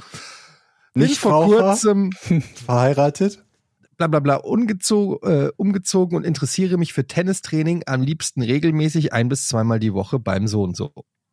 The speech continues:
Speaker 1: Da ich beruflich selbstständig bin und meistens von zu Hause arbeite, bin ich, was die Trainingszeiten angeht, flexibel. Meine Tenniserfahrung würde ich als Anfänger bis Fortgeschrittener bezeichnen. Ich habe als Jugendlicher sehr viel gespielt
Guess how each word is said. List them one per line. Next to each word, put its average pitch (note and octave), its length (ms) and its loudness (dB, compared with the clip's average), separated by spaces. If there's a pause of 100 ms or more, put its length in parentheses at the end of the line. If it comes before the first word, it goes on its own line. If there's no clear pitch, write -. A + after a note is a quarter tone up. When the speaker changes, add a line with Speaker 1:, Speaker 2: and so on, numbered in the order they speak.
(420)
Speaker 1:
Da C3+ 160 0
ich D#3 120 -2
beruflich D#3 480 -4
selbstständig A2+ 500 -4
bin A#2 140 -4
und - 120 -6
meistens A2+ 540 -2 (380)
von A2 140 -2
zu - 180 -4
Hause F#3 280 2
arbeite, G#2 400 -2
bin D3 180 0
ich, F#3+ 120 -2
was D#3 160 0
die C3 140 -6
Trainingszeiten E3 840 -2
angeht, A#2 440 -4 (280)
flexibel. C#3 840 -2
Meine A2+ 200 0
Tenniserfahrung B2+ 1040 -2 (340)
würde C#3+ 220 2
ich - 160 -4
als D3 240 -4
Anfänger E3 460 0
bis C3 120 -2
Fortgeschrittener - 680 -2
bezeichnen. G#2+ 400 -4
Ich A2+ 100 -4
habe C3+ 140 2
als - 160 -2
Jugendlicher D#3+ 500 0
sehr B2 160 -2
viel - 180 -6
gespielt E3+ 460 -4